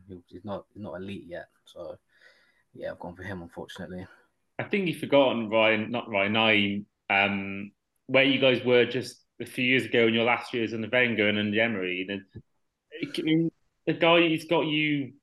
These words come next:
Speaker 2: top four and sa-, and obviously you should have won the league, but you, you still were in a title race in the space of two years after that. So do you think that maybe he has done well? I know, I know, Ryan, I wanna get your thoughts on this as well, because I know you've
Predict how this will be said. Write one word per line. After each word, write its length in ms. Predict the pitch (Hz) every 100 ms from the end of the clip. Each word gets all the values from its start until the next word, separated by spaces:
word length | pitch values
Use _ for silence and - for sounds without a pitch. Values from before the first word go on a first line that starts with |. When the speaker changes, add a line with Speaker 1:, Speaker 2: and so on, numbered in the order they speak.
| _ -
Speaker 2:
top 280 | 156 - -
four 220 | 151 147
and 360 | 143 139 - -
sa-, 240 | - 147 120
and 340 | 135 131 - -
obviously 300 | 113 - 113
you 60 |
should 140 | 107 127
have 80 |
won 100 | 117
the 60 | 113
league, 220 | 120 104
but 80 | 110
you, 120 | 85 - -
you 80 | 110
still 260 | - 143
were 120 | 135
in 60 | 123
a 100 | 110
title 280 | 127 - 110
race 380 | 104 104 - - _ _ _ -
in 180 | 131
the 40 | 120
space 240 | 135 107
of 100 | 110 - -
two 180 | -
years 240 | 127 117 135
after 260 | 131 -
that. 220 | 101 98 -
So 180 | 113
do 80 | 107 139
you 80 |
think 300 | 123 165 143
that 220 | 147 139 - - _ _ _ _ _ _ _ _ _ _
maybe 800 | 120 139 131 131 123 120 120 _ _ _ _ -
he 120 | 107
has 220 | 131 147
done 140 | 165
well? 320 | 165 175 208 -
I 60 |
know, 220 | 139 139 123
I 100 | 131
know, 180 | 127
Ryan, 480 | 123 127 117 113 117 -
I 40 | 123
wanna 120 | 120
get 100 | 110
your 180 | 120 113
thoughts 220 | 123 - 113
on 60 |
this 80 | 104
as 60 | 107
well, 160 | 107
because 160 | 110 123
I 60 |
know 100 | 117
you've 200 | 117 110